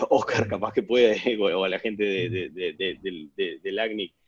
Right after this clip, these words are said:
Speaker 1: capaz que lo tiene mu-, mucho más claro, no, no, no, eso no,
Speaker 2: Mm.
Speaker 1: nunca, nunca puse a hacer una lista de,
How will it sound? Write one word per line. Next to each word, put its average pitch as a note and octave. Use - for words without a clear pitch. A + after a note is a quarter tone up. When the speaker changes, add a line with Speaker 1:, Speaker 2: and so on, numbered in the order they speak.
Speaker 1:
capaz F#2+
que G#2+
lo G#2
tiene G#2
mu-, E2+
mucho A2+
más G2
claro, G#2
no, E2+
no, D#2+
no, E2+
eso G2
no, F#2+
Speaker 2:
Mm. A2
Speaker 1:
nunca, F#2+
nunca G2+
puse G2+
a -
hacer G2
una F#2
lista G2+
de, F2